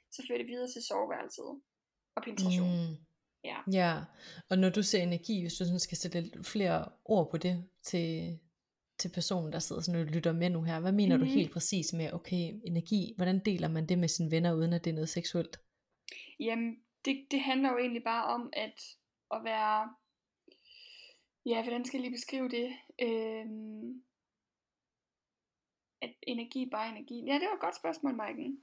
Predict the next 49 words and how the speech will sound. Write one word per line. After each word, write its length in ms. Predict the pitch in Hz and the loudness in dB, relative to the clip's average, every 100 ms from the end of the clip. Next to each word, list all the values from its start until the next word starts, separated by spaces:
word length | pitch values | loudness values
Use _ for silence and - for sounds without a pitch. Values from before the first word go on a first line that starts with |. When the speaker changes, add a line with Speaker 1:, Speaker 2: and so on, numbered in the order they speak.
| - | -2
Speaker 1:
<clears throat> 640 | 294 - 339 262 277 302 302 | 2 10 10 12 8 6 4
Speaker 2:
<laughs> 680 | - - - - - - - | 0 -8 -6 -4 6 8 12
Jamen, 180 | 240 233 | 10 12
jeg, 140 | 453 - | 10 12
jeg 100 | 247 | 12
sidder 160 | 311 226 | 12 12
bare 160 | 226 233 | 10 8
sådan, 140 | 202 | 4
jeg 100 | 220 | 8
sidder 140 | - | 10
bare 120 | 220 214 | 10 8
sådan 100 | 220 | 6
lidt 100 | 202 | 6
og 100 | 190 | 6
tænker, 260 | 226 226 | 4 6
at 200 | 185 170 - | 6 4 -2
nogle 180 | 202 220 | 0 2
gange, 180 | 214 185 | 2 2
så 140 | - | 0
kan 180 | 196 190 | 0 0
den, 120 | 185 | 0
hvis 120 | 175 180 | -2 2
det 100 | 208 | 2
her, 60 | |
det 80 | 196 | 4
er 40 | |
en 60 | 180 | 2
helt 200 | 190 196 | 2 4
ny 140 | 175 151 | 2 4
verden, 300 | 156 170 185 | 2 2 2
og 60 | |
man 140 | 156 156 | 0 -4
skal 180 | - | -2
lytte 160 | 170 233 | 0 2
på, 40 | 233 | 2
Speaker 1:
Ja. 40 | |
Speaker 2:
så 100 | 151 | 2
kan 100 | 185 | 0
det 80 | - | 4
godt 140 | 185 185 - | 4 4 -2
måske 260 | 180 - | -4 0
lyde 220 | 185 190 208 | 2 2 2
sådan 160 | 208 | 2
lidt 120 | 170 | 0
fluffy. 360 | - - 180 190 240 - - - - | 0 4 4 4 -2 -4 -18 -16 -4
Speaker 1:
Ja. 140 | 214 - - | -2 -2 2
Speaker 2:
Øhm, 260 | 196 175 170 165 - - 196 | 6 6 4 0 -4 2 6
men, 200 | 185 - | 6 4
men 380 | 190 175 170 - | 2 2 0 -6